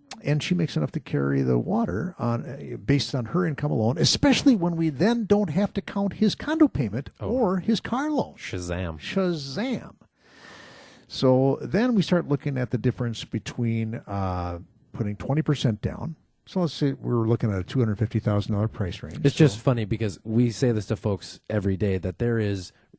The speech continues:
Speaker 2: real life, which is, hey, you're both gonna work jobs and you're both gonna
Speaker 1: Right.
Speaker 2: pay bills. And
Speaker 1: Yeah.
Speaker 2: then there's mortgage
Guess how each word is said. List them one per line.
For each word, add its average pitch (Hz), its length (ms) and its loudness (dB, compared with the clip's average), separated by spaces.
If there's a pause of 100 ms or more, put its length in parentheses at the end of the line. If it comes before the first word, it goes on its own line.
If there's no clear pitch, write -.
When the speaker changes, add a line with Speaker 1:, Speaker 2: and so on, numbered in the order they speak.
(200)
Speaker 2:
real 117 440 4
life, 92 400 -2
which 107 220 0
is, 95 380 -2 (380)
hey, 160 180 2
you're 120 180 2
both 135 240 6
gonna 127 160 0
work 120 200 0
jobs 123 480 -2
and 95 100 -6
you're 95 100 -6
both 120 240 2
gonna 101 400 0
Speaker 1:
Right. 90 200 0
Speaker 2:
pay 131 180 4
bills. 101 540 0
And 113 120 -4
Speaker 1:
Yeah. 107 80 0
Speaker 2:
then 123 120 -2
there's 113 400 2 (280)
mortgage 139 720 2